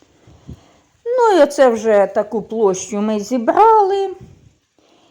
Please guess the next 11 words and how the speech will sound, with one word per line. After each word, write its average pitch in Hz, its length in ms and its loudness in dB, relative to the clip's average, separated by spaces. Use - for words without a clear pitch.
Картоплі 247 720 2
не 226 160 -2
дуже 403 380 2
багато, 330 720 -2
це 233 300 0
вже 190 200 -2
тут 202 380 -8
і 185 100 0
до 180 180 -2
гарбузів 226 720 2
доходимо. 311 880 -2